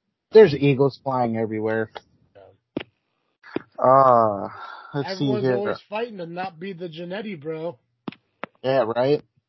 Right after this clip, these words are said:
Speaker 2: Nobody wants to be a Jannetty.
Speaker 1: Yep.
Speaker 2: Right,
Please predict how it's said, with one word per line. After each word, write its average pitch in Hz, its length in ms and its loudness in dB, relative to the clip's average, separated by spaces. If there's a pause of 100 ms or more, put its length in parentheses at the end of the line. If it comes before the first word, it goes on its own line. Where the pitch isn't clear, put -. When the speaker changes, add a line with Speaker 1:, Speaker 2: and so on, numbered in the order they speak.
(1120)
Speaker 2:
Nobody 156 360 -16
wants 175 280 -10
to 170 60 -20
be 190 160 -10
a 190 120 -10
Jannetty. 170 540 -12 (840)
Speaker 1:
Yep. 127 360 -2 (1120)
Speaker 2:
Right, 202 180 -6